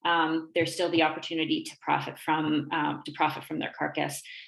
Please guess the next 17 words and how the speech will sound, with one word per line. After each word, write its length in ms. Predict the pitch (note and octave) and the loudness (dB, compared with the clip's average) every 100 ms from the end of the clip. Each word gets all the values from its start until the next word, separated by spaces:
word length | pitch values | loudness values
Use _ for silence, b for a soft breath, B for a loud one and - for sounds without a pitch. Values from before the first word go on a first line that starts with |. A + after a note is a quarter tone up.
| B | B
So 580 | - A3 G#3 G3+ G3+ - | 6 8 10 10 8 6
it's, 460 | G3+ F#3+ - - - | 4 4 0 -4 2
uh, 280 | G3+ F3 E3+ | 6 8 8
it 180 | G3+ D#3+ | 4 2
does 200 | G3 G3+ G3+ | 4 4 2
promote 400 | G#3 F3+ F3 F3 | -4 2 2 2
this, 380 | F3+ E3 - - | 2 0 -2 -10
this 360 | - E3 D#3+ - | -2 0 0 0
really 240 | E3+ E3 | 4 6
nasty 400 | D#3 D3 D3 D#3+ | 6 4 2 -4
cycle, 520 | D3+ D#3+ D3+ - E3+ - B B B | 0 0 2 0 -2 -4 B B B
um, 680 | F#3+ F#3 F3+ F3+ F3 F3 - - - | 6 8 8 6 2 -2 -6 -6 2
and, 340 | F#3 F3 F3 E3 | 6 6 6 2
and 220 | G3+ F#3 | 0 2
hence 300 | G3+ G3+ - | 2 2 4
why 280 | F3 D#3+ D#3+ | 4 4 2
pet 200 | - - | -4 -2